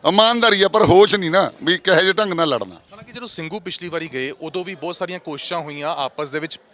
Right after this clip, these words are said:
Speaker 2: ਪਾੜਨ ਦੀਆਂ। ਬਹੁਤ ਸਾਰਿਆਂ ਨੇ ਇਹ ਵੀ ਸਵਾਲ ਚੁੱਕੇ ਕਿ ਵ-, ਕਈ ਤਾਂ ਬੰਦੇ ਵਿੱਚ ਸੈਂਟਰ ਨਾਲ ਹੀ ਰਲੇ ਹੋਏ ਨੇ। ਇਹ ਧਰਨਾ ਹੁਣ ਚੱਲ ਰਿਹਾ ਹੈ, ਇਸ ਦੇ ਉੱਤੇ ਵੀ ਬਹੁਤ ਸਾਰੇ ਸਵਾਲ ਖੜੇ ਹੋ ਰਹੇ ਨੇ। ਤੁਹਾਨੂੰ ਕੀ ਲੱਗਦਾ ਹੈ ਕਿ ਇਹ ਵਾਕਈ ਹੀ ਕਿਸਾਨਾਂ ਦੀਆਂ ਮੰਗਾਂ ਨੂੰ ਲੈ ਕੇ ਧਰਨਾ ਹੈ ਜਾਂ ਇਸ ਦੇ ਪਿੱਛੇ ਤੁਹਾਨੂੰ ਕੁਛ ਹੋਰ ਕਹਾਣੀ ਲੱਗਦੀ ਹੈ, ਕੁਛ ਮਨਸ਼ਾ ਹੋਰ ਲੱਗਦੀ ਹੈ?
Speaker 1: ਨਹੀਂ, ਦੇਖੋ, ਅਸੀਂ ਤਾਂ ਕਹਾਂਗੇ ਕਿਸਾਨਾਂ ਦੀਆਂ ਮੰਗਾਂ ਨੂੰ ਲੈ ਕੇ ਧਰਨਾ,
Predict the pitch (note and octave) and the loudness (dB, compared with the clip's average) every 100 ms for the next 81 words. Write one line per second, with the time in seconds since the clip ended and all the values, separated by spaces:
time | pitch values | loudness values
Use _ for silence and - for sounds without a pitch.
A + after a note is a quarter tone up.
0 | _ C#3+ C3+ C3 A#2+ B2 B2+ D#3 E3+ E3 | _ 0 0 -4 -10 -10 -6 -6 -4 -4
1 | F3 F#3+ D#3+ G#3 - E3+ D3+ C#3+ - F#3 | -6 -6 -6 -4 0 2 2 -2 -10 -8
2 | G3 D#3 D#3+ - F3+ F#3 F#3+ E3 E3+ E3 | -8 -10 -10 -8 -6 -4 -4 -4 -4 -4
3 | D#3+ B3+ - - - - F#3+ F3 G3 F#3 | -4 -8 -10 -20 -10 0 2 2 2 2
4 | F#3+ D3 C#3+ C3+ B2+ A#2 G2+ - - - | 2 0 -2 -4 -10 -12 -18 -20 -20 -20
5 | - G#3 A#3+ B3+ F#3+ F#3 F#3+ F#3+ F3+ D#3+ | -6 -2 2 2 2 -2 -2 -2 -2 -2
6 | E3 G3 F#3 D3+ F#3 G#3 G#3+ F#3 F#3+ G#3+ | -2 -2 -4 -6 -6 -6 -4 -4 -4 -4
7 | G3+ F3+ D3 D3 E3 D#3+ C#3+ C#3 D#3 F#3+ | -2 0 -2 -2 -6 -4 -6 -8 -4 -4
8 | F3+ A3+ A#3+ F3+ C3 C#3 C#3+ G3 F#3 C#3+ | -2 -6 -6 -4 -4 -4 -6 -6 0 0
9 | - G#3+ F#3 G#3 F#3+ D#3+ D#3 E3 G3 D#3+ | 0 -4 -4 -6 -4 -2 -2 -4 -6 -6
10 | C3+ D3 F#3+ F#3 F3 G3 G3 E3 E3 A3+ | -4 -4 -2 -4 -4 -2 -2 -2 -4 -6
11 | - - F#3 F#3 G3+ G3 F#3+ A3 G#3 G3 | -12 -6 -2 0 -2 -4 -4 -2 -2 -4
12 | - F3+ F3 F3+ F#3 F3+ F3+ G3 G#3 F3+ | -6 -6 -4 -4 -2 -4 -4 -4 -4 -4
13 | E3+ G3 F3+ F3+ F3 - D#3 G#3 E3 F3+ | 0 2 2 -2 -10 -10 -8 -4 -2 0
14 | F#3+ F3 F#3+ F3+ F#3+ F3 D#3+ E3 E3+ F3+ | 0 2 0 2 0 0 0 2 0 -2
15 | E3+ D3 D#3 D#3 D#3 C#3+ B2+ B2+ C3 F#3+ | -2 -2 -2 0 -2 -2 -2 -2 -4 -8